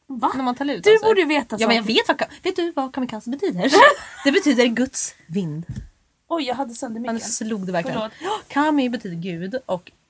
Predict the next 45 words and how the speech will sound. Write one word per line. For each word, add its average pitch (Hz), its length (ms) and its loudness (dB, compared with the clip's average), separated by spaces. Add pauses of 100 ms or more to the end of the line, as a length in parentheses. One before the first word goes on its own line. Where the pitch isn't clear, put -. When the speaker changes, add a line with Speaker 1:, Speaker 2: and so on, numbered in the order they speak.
(240)
Speaker 2:
kaze 196 360 -8
betyder 170 300 -8
väl 165 80 -6
antagligen 165 400 -10
vind 170 240 -4
då, 392 60 -2
Speaker 1:
Sluta. 392 120 -2
Speaker 2:
säger - 260 2
vi. 247 320 -8
Nej, 269 180 2
men 269 260 2
det 247 60 0
är 269 80 0
ju 370 100 -2
några 339 160 -2
så - 100 -4
här 277 80 2
typ 269 260 -8
självmordspiloter. 233 800 -4 (100)
Speaker 1:
Ja. 269 180 -8 (220)
Speaker 2:
Puff. - 340 -2
Speaker 1:
Sprängs. 220 360 -8
Speaker 2:
Puff, - 200 -4
hej 214 140 -4
då. 170 180 -4
Jag 208 140 -4
vet. 147 140 -8 (260)
Speaker 1:
Ha 240 60 -2 (100)
det 240 80 -6
bra. 233 160 -4
Speaker 2:
Kamikaze. 170 300 -6
Speaker 1:
Hej. 165 120 -12 (200)
Okej, 247 300 -2
nu. 233 280 2 (180)
Nu 254 140 0
kommer 262 240 2
bilderna. 226 420 -2
Nu 262 120 -4
har 294 80 0
alltså 247 160 -4
Lovits 226 540 -6 (240)
googlat 220 800 -4 (240)
på 247 160 -6
sin 220 140 -2
telefon. 202 500 -6